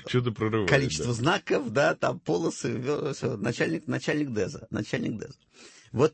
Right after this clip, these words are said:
Speaker 2: да, это работа начальником Деза, но к-, время от времени нужно быть поэтом, конечно. А как занесло в профессию? Когда начал рисовать? Когда начал рисовать
Speaker 1: Так,
Speaker 2: карикатуры?
Speaker 1: вот я всегда говорю, э, з-, могу тебе сказать, что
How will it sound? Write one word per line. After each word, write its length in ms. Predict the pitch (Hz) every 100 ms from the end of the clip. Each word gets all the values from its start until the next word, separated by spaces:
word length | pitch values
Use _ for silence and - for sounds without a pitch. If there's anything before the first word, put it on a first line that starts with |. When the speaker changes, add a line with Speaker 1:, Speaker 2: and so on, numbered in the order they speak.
| -
Speaker 2:
да, 200 | 175 156
это 160 | 131 143
работа 340 | 143 143 139
начальником 600 | 143 139 151 139 135 147 147
Деза, 260 | 180 147
но 200 | 127 127
к-, 80 | - 110
время 420 | 113 113 139 131
от 100 | -
времени 220 | 143 135
нужно 300 | 127 123 120
быть 220 | 113 120 -
поэтом, 460 | 123 113 - -
конечно. 500 | - - 92 - - - _ - - -
А 160 | - 143
как 200 | 185 165
занесло 580 | 170 165 - 139 123
в 60 | -
профессию? 720 | - 107 - 71 - - - -
Когда 260 | 165 254 170
начал 300 | 139 - 92
рисовать? 520 | 95 - - - -
Когда 260 | - 98 107
начал 240 | 113 -
рисовать 280 | 95 - -
Speaker 1:
Так, 240 | - 101 82
Speaker 2:
карикатуры? 380 | 98 - 107 - 80
Speaker 1:
вот 160 | 82
я 100 | 95
всегда 260 | 85 92 90
говорю, 320 | 78 78 73
э, 260 | - 78 76
з-, 120 | 65
могу 480 | 73 62 69 80 78
тебе 160 | 71 71
сказать, 320 | - 73 67
что 160 | -